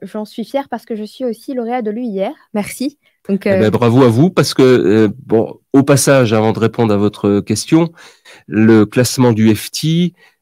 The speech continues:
Speaker 2: euh, il est considéré comme, euh, le, le, le classement de référence des business schools dans le monde parce qu'il est, euh, particulièrement sérieux.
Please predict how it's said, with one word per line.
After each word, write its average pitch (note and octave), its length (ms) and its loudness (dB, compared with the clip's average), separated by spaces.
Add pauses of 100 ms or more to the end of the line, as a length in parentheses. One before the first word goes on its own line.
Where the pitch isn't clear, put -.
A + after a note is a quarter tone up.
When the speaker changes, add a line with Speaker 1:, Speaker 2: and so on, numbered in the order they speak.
(100)
Speaker 2:
euh, G2+ 520 2
il A2+ 140 4
est A#2+ 40 4
considéré A#2+ 500 2
comme, A2 260 2
euh, G2+ 180 4
le, G2+ 300 2
le, G2+ 220 -2
le A2+ 280 4
classement A2+ 340 -2
de G#2 80 0
référence G#2+ 380 0
des G#2 100 0
business G2+ 300 -2
schools G#2 200 -2
dans G#2+ 120 2
le G#2+ 60 4
monde C#3+ 220 0
parce - 260 -6
qu'il A#2+ 200 2
est, A#2+ 320 2
euh, G2+ 100 0
particulièrement A2+ 720 -2
sérieux. A#2+ 480 2